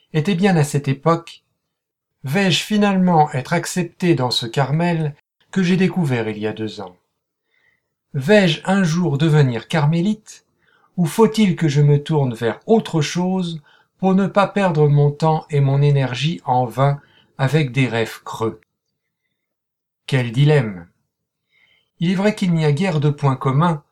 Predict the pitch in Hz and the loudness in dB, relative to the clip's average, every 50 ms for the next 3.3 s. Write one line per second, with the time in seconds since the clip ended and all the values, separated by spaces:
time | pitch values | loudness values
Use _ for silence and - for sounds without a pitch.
0 | _ _ _ _ _ _ _ - 135 135 - 160 165 147 - 170 160 156 - 196 | _ _ _ _ _ _ _ -4 -4 -4 0 0 0 2 2 0 0 0 -2 -2
1 | 190 170 143 139 131 - 170 165 - 160 160 151 - 165 160 151 143 131 127 123 | -2 0 0 0 -2 -2 -4 -4 -2 -2 -2 -2 0 0 2 2 2 2 0 -2
2 | 107 117 117 117 110 113 131 156 139 127 117 - - 120 113 - - 160 160 160 | -2 -4 -8 -6 -4 0 0 2 2 0 -2 -4 -8 -12 -10 -6 -4 -2 -2 -2
3 | 151 131 117 107 - | -4 -4 -6 -10 -14